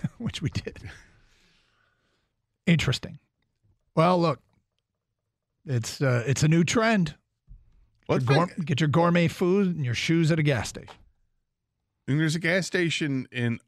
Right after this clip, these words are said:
Speaker 2: Okemos that has a Jersey Giant there.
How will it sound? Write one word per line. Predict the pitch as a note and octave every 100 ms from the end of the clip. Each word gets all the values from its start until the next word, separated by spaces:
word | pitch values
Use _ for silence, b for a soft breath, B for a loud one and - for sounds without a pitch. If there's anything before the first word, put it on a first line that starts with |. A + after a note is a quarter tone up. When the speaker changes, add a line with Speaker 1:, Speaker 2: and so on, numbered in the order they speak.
| _ _ _
Speaker 2:
Okemos | D#3+ G3 C#3 F2+ - - - - _ _ _ _
that | A#2+
has | A2 A#2+ A2+ A2 G#2 - - _ _ -
a | A2
Jersey | B2+ A#2+ A#2
Giant | A2 C#3 F3 F#2 -
there. | -